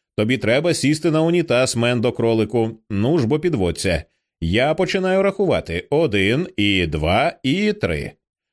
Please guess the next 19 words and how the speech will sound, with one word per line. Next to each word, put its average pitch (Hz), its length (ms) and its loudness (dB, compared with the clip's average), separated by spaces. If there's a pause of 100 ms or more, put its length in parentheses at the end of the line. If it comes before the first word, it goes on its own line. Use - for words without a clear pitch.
(160)
На 139 160 0
три 226 160 0
вона 185 260 2
знову 170 340 0
підняла 139 420 0
верхню 131 340 0
частину 127 460 -2
тіла 110 380 0
Аменди 120 500 0
в 117 60 -4
сидячу 104 480 0
позу, 101 500 -2 (320)
але 202 180 2
чогось 147 340 0
більшого 139 520 0
не 101 200 0
домоглася. 87 720 -2 (440)
Одного 113 400 0
разу, 104 440 -2